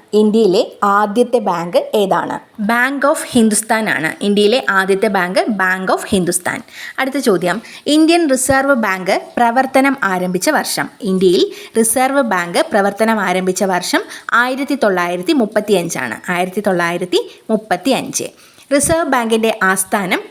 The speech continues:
എവിടെയാണ്? റിസർവ് ബാങ്കിൻ്റെ ആസ്ഥാനം മുംബൈയിലാണ്. മുംബൈയിലാണ് ആർ ബി ഐയുടെ ആസ്ഥാനം. ആർ ബി ഐയുടെ ചിഹ്നത്തിലുള്ള മൃഗം ഏതാണ്?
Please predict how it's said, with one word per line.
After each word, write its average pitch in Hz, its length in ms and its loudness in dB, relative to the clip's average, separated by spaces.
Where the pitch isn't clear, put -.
എവിടെയാണ്? 180 420 0
റിസർവ് 214 380 2
ബാങ്കിൻ്റെ 185 380 -2
ആസ്ഥാനം 208 400 -4
മുംബൈയിലാണ്. 202 600 0
മുംബൈയിലാണ് 190 540 0
ആർ 196 180 0
ബി 220 140 4
ഐയുടെ 214 200 -2
ആസ്ഥാനം. 156 440 -6
ആർ 285 220 0
ബി 330 100 2
ഐയുടെ 302 280 0
ചിഹ്നത്തിലുള്ള 285 760 2
മൃഗം 220 380 -2
ഏതാണ്? 165 420 -6